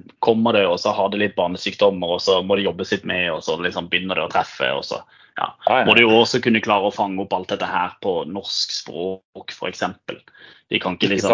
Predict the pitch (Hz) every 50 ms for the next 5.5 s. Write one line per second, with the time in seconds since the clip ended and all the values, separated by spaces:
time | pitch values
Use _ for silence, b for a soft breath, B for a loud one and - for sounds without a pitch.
0 | 110 85 90 92 92 90 92 95 - 104 98 101 101 95 - - 101 98 98 98
1 | 95 98 98 98 95 95 95 101 104 104 107 104 107 110 107 - - 110 95 -
2 | 104 98 95 - - 98 - 95 90 - - - 95 90 - - - 92 98 95
3 | 92 - 104 98 98 95 85 82 82 92 90 - - - 92 92 85 87 85 -
4 | 92 90 90 87 90 90 90 - 101 90 90 87 85 85 90 - - 90 85 87
5 | 92 98 101 95 98 117 120 110 -